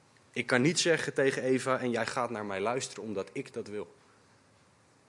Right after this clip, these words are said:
Zo werkt het niet. Dat is niet de autoriteit die ik heb. Ik heb autoriteit van God gekregen. En wat ouders aan hun kinderen moeten bijbrengen, is gehoorzaamheid aan papa en mama, staat gelijk aan gehoorzaamheid aan God.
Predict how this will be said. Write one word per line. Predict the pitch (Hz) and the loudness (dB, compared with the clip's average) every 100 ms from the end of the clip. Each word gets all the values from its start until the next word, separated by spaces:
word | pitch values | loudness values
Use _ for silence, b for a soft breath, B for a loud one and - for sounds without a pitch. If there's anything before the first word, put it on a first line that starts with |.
| _ _ _ _ _ | _ _ _ _ _
Zo | - 95 | -8 -2
werkt | 110 131 | 0 -2
het | 92 | -6
niet. | 90 - | -10 -2
Dat | 120 127 | -2 0
is | 107 | -2
niet | 120 147 156 | 0 0 0
de | 123 | -2
autoriteit | 117 120 120 113 120 110 101 | 0 0 -2 -4 -2 -2 -4
die | 104 | -6
ik | 101 | -8
heb. | - 104 - b b - | -4 -6 -6 b b -8
Ik | 110 | -2
heb | 117 | 2
autoriteit | 117 123 117 113 117 113 | 4 4 2 2 4 4
van | - 110 | 2 -4
God | - 151 - | -2 -2 -2
gekregen. | - 87 85 87 - _ B B B B B B B | -6 -8 -8 -10 -18 _ B B B B B B B
En | 139 | 4
wat | 139 170 - | 6 4 6
ouders | 175 202 180 151 | 10 10 10 8
aan | 170 | 4
hun | 165 160 | 4 2
kinderen | 185 170 160 151 | 4 4 4 4
moeten | 143 113 | 2 4
bijbrengen, | 151 190 160 123 92 95 170 - B B B | 6 8 8 6 6 0 -2 -10 B B B
is | 147 139 | 4 4
gehoorzaamheid | 156 131 165 208 185 170 143 143 139 - | 4 4 8 8 8 4 4 4 2 0
aan | 160 170 151 | 2 4 4
papa | - 160 160 | 2 2 2
en | 139 143 | 0 2
mama, | 185 139 113 202 - - _ _ _ _ _ _ _ _ | 4 4 4 0 -12 -20 _ _ _ _ _ _ _ _
staat | - 165 156 | -2 0 0
gelijk | - 151 156 151 | 2 4 4 2
aan | 139 135 | 0 -2
gehoorzaamheid | 127 135 139 135 120 131 | 2 4 4 2 0 -2
aan | 123 110 | -2 -4
God. | - 135 - | 0 0 -2